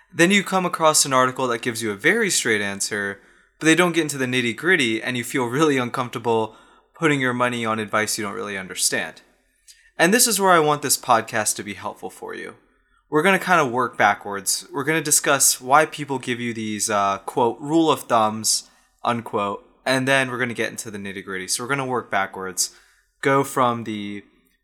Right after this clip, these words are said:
quick hand advice, and work into why people give you that advice. Awesome. Let's talk stocks. Typically, stocks return between nine and ten percent on average a year.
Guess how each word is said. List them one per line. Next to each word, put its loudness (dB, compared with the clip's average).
quick 0
hand 2
advice, 0
and 0
work -4
into -6
why 2
people -12
give -12
you -12
that -10
advice. -8
Awesome. 4
Let's 0
talk 4
stocks. -2
Typically, -2
stocks 4
return 0
between -8
nine 4
and -6
ten -6
percent -6
on -6
average -4
a -12
year. -14